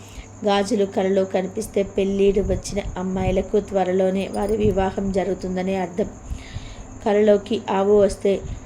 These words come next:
భూలాభం ఉంటుందని అర్థం. ఇంట్లోకి ఈ పక్షి వస్తే స్వయంగా లక్ష్మీదేవి మీ ఇంటికి వచ్చిందని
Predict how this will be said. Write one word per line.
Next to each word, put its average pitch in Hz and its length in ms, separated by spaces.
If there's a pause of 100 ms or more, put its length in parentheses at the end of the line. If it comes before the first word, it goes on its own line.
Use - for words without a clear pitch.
(400)
భూలాభం 214 680
ఉంటుందని 202 480
అర్థం. 185 320 (480)
ఇంట్లోకి 214 640 (120)
ఈ 214 120
పక్షి 214 420
వస్తే 196 460 (560)
స్వయంగా 208 480
లక్ష్మీదేవి 196 920 (120)
మీ 196 240
ఇంటికి 190 580
వచ్చిందని 196 640